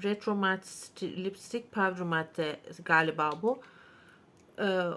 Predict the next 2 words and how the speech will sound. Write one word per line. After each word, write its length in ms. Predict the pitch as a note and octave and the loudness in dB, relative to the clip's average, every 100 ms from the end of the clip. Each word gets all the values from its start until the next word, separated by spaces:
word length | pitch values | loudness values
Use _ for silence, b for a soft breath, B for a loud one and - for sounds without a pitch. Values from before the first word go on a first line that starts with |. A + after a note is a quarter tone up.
| - - - - - - _ - - _ _ _ _ - _ _ - - A3+ B B B B - - - - - G#3 G3+ - - - - - - - - - - - - - - - - - - - - - - - - - - _ - _ - - - - B B B B B - | -8 -16 -20 -20 -20 -20 _ -20 -20 _ _ _ _ -20 _ _ -20 -18 -16 B B B B -20 -20 -20 -20 -20 -20 -20 -20 -20 -20 -20 -20 -20 -20 -20 -20 -20 -18 -20 -20 -20 -20 -20 -20 -20 -20 -20 -20 -20 -20 -20 -20 -20 _ -20 _ -14 -14 -14 -20 B B B B B -6
yani 260 | F#4+ D4+ C#4+ | -4 -2 0
güzel. 500 | D4+ C#4+ C4+ A3+ | 0 6 8 6